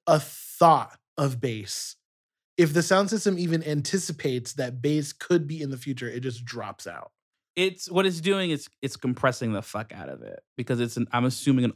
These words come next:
Speaker 2: old system that, you know, movies weren't, didn't have as much dynamic range and loudness as they do today. So when especially low, loud information is introduced to the system, it comes off as gobbledygook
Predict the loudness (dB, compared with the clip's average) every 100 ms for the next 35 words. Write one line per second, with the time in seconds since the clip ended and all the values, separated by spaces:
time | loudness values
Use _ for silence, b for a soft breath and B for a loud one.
0 | 0 2 2 -2 -6 -8 -4 0 2 2
1 | 0 -6 _ _ -4 -2 0 0 0 0
2 | -2 -4 -4 -2 -2 -6 -4 -6 -6 -4
3 | -6 -4 -2 -2 -2 -4 -4 -2 -2 -4
4 | 0 0 0 -4 -10 -12 -14 -12 -14 -10
5 | -8 -6 -8 -12 b b b b -8 -4
6 | 0 -2 -2 _ -8 -6 -6 -6 -2 2
7 | 4 4 2 -2 -8 -6 -4 -6 -6 -12
8 | _ -12 -4 2 6 6 6 4 4 0
9 | -2 4 6 6 2 -10 -14 _ _ _
10 | _ -8 -6 2 0 6 6 6 4 -2
11 | -6 -2 -2 2 4 2 0 -6 -6 -8
12 | -6 -2 -2 -2 -8 -6 -8 -8 -12 -12